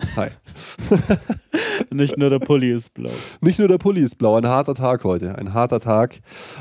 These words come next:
Speaker 1: um das Augsburg-Spiel zu überstehen und den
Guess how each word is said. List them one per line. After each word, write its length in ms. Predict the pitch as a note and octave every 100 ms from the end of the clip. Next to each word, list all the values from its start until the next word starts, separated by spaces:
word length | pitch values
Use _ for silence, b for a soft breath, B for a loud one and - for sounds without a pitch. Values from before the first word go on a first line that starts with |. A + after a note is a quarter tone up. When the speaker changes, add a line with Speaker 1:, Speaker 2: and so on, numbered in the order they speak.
| A#2
Speaker 1:
um 100 | A#2+
das 120 | A#2+
Augsburg-Spiel 720 | A#2+ C3 C3+ C#3 C3 - C3+
zu 120 | C3 B2
überstehen 460 | B2 A#2 C#3 C#3+
und 260 | C3 A#2+ A#2+ _ _ _ _ _ _
den 300 | A#2 G#2+ G#2